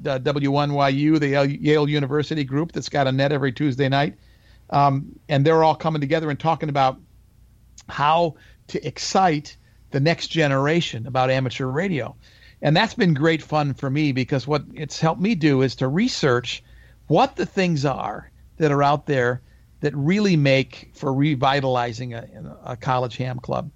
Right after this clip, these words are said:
And if you go to my website, W nine W S W dot com, and scroll down a little bit, you'll see that, revitalizing your,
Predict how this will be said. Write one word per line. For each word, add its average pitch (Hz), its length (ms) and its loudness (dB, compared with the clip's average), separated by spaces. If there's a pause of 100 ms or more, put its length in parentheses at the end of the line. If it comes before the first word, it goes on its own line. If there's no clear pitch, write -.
(440)
And 147 220 2
if 135 80 0
you 143 60 2
go 180 100 4
to 170 80 4
my 151 140 2
website, 143 580 0
W 147 320 -2
nine 135 280 0
W 135 320 0
S 127 120 -4
W 127 300 -6
dot 120 260 -2
com, 160 460 0
and 135 120 -4
scroll 147 440 0
down 147 280 2
a 147 40 0
little 127 160 -4
bit, 135 240 -4
you'll 147 160 -6
see - 240 -4
that, 120 340 -2
revitalizing 143 720 0
your, 143 120 -8